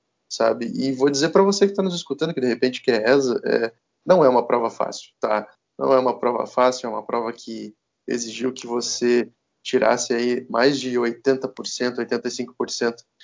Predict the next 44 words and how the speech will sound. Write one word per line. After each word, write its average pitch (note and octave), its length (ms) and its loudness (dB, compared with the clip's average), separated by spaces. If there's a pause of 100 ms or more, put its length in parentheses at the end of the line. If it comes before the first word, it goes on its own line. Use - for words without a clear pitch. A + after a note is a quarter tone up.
(260)
pra A#2+ 120 2
conseguir B2 400 -8
ser - 180 0
aprovado A2+ 680 0
no A2 80 -8
ano G#2+ 140 -10
passado, A#2+ 540 -4
então B2+ 280 -2
não D#3 160 -4
dá C3+ 120 4
pra C3+ 140 -4
brincar. C3 460 -8 (260)
É - 60 -2
a - 20 -4
mesma C#3+ 260 0
coisa D3 260 2
a - 40 0
galera C3 280 4
que C#3+ 120 -12
fala C3+ 180 2
assim, C3+ 280 -8
"Ah, D#3+ 160 0
não, D#3 360 -2 (360)
a - 100 -8
prova C3+ 300 2
do D3 120 -2
enem B2+ 360 -4
é - 20 -6
ridícula", C3+ 640 -10
sabe? A#2+ 400 -4
E B2 40 -6
eu B2+ 200 -2 (500)
digo C3+ 200 0
assim, C#3 280 0
"Poxa, C3 540 -2 (720)
ridícula C3 640 0
pra F#3 180 4
quem?", F#3 380 0
sabe? A#2 300 0
Aquela B2 260 0
questão C3 480 2
de C3 220 -2
análise A#2 500 0
combinatória A#2 920 -4